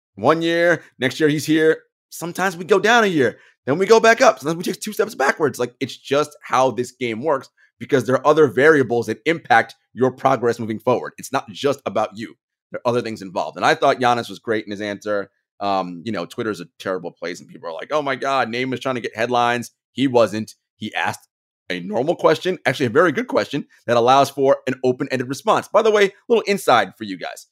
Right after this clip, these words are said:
When we're at press conferences and we ask questions, we don't ask yes or no questions, 'cause then you're gonna get yes or no answers. We try to ask open-ended questions that have these players think, 'cause we want larger perspectives and understanding about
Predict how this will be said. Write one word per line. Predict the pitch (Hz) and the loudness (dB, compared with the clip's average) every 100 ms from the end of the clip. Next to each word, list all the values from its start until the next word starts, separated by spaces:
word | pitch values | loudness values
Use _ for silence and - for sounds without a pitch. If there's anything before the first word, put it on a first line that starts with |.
| _ _ _ - | _ _ _ -8
When | 113 | -4
we're | 185 220 | 2 2
at | - | 4
press | 160 | 0
conferences | 156 147 120 135 123 | 2 0 0 -4 -6
and | 120 110 | -6 -6
we | 123 | -2
ask | 120 113 | 0 -2
questions, | - 117 113 92 87 - _ _ 123 | -2 -2 -2 -8 -14 -18 _ _ 0
we | |
don't | 160 165 | 2 4
ask | 160 135 | 4 2
yes | 117 98 | -2 -4
or | 101 | -6
no | 87 | -10
questions, | - 85 - 82 | -8 -10 -12 -12
'cause | |
then | 101 | -8
you're | 110 | -6
gonna | 117 | -6
get | 110 92 | -6 -6
yes | 104 - | -6 -6
or | |
no | 113 | -6
answers. | 104 110 - - _ _ _ - | -4 -6 -10 -20 _ _ _ -14
We | 113 | -12
try | - 175 | 0 4
to | 180 - | 4 2
ask | 139 143 - | 0 0 0
open-ended | 139 147 139 123 160 160 131 | 0 2 0 -2 -2 -2 -4
questions | - 98 - 90 | -4 -4 -4 -12
that | 104 _ - | -12 _ -8
have | 165 139 | -8 -6
these | 131 | -10
players | _ 127 107 - | _ -4 -4 -6
think, | 240 202 - | -4 -4 -6
'cause | 135 | -10
we | 143 | -8
want | 175 156 143 _ _ _ _ | -2 -2 -2 _ _ _ _
larger | 95 135 143 127 | 0 2 2 0
perspectives | 127 113 - 131 131 110 104 | -6 -10 -2 -2 -2 -6 -8
and | 107 | -6
understanding | 120 110 - 117 117 98 | -6 -8 -6 -6 -4 -6
about | 98 92 | -4 -6